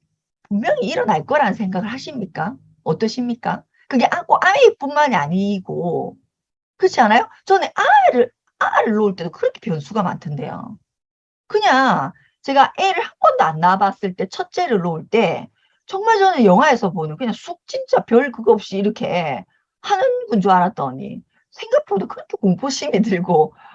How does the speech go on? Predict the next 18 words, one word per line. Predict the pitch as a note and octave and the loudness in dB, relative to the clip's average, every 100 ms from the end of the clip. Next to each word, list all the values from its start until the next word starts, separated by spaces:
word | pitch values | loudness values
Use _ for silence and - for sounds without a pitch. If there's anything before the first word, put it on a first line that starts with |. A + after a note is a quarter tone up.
| - | -12
엄청 | - F4 B4 - F#5 B4 | -2 0 0 -6 -4 0
무섭더라고요, | A3 A#3 B3 C4+ E3+ D3+ | 0 0 0 2 2 -2
저는. | - E3 C#3+ A#2+ F#3 _ _ _ _ _ _ _ _ | -4 -6 -6 -8 -12 _ _ _ _ _ _ _ _
어, | F3+ E3+ C#3+ - _ _ _ | 0 0 0 -10 _ _ _
물론 | E4 G4 | 2 4
이제 | C4+ G#3+ | 4 0
빨리 | - G4 F#4 | 4 4 4
나왔기 | B3 C4+ - | 4 4 4
때문에 | F#3+ E3+ E3 | -4 -4 0
그다음부터는 | G3 D#4 D4+ A#3+ F3+ D#3+ | 2 2 0 -4 -4 -6
진짜 | D3 - | -8 -6
이게 | G#3+ | -4
별거 | F#3+ G#3 A3 | 0 0 2
아니다 | F#3 | 0
싶었지만 | G3 A#3+ G#3 - D#3 F#3+ D#3+ C3 _ _ _ - | 0 -6 -6 -6 -4 -4 -4 -6 _ _ _ -2
노후로 | A3+ G4+ B4 | 4 6 6
가기 | D4+ B3+ A#3 | 2 0 -2
직전에는요. | G3 F#3 E4+ - D#3 D#3 F#3+ E3 C#3+ - | -6 -8 -6 -6 -4 -6 -4 -4 -6 -10